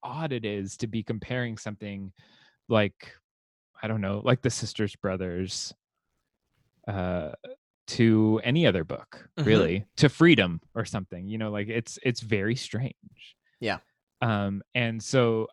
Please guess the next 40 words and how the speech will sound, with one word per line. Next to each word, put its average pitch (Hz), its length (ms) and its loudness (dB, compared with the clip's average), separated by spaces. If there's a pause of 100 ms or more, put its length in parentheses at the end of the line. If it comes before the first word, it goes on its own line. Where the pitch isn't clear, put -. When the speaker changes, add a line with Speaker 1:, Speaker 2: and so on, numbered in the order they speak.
(100)
Speaker 1:
I 123 80 -8
think 131 200 -14
that 123 120 -18
that's - 200 -16
one 123 120 -12
of 113 60 -12
the 104 160 -10
big 127 220 0
things 113 260 -4
that 101 120 -6
I 90 100 -8
learned. 87 500 -8 (100)
And 117 140 0
then 113 80 2
the 107 100 2
other 185 160 2
thing 113 220 -8
that 107 140 -6
I 110 60 -6
learned 127 260 -6
is 131 80 -8
that 123 240 -2
often, 151 680 -4
actually, 131 680 -6
what 135 200 -2
wins 156 220 2
an 156 80 -2
award 147 460 -2
wasn't 156 320 0
the 160 60 0
most 151 260 0
interesting 151 440 2
thing. - 300 -2 (560)
Um, 87 460 0 (100)
it 113 80 2
wasn't 127 340 4
the 127 100 4
thing 127 240 2
that 110 260 2 (360)
it 147 180 0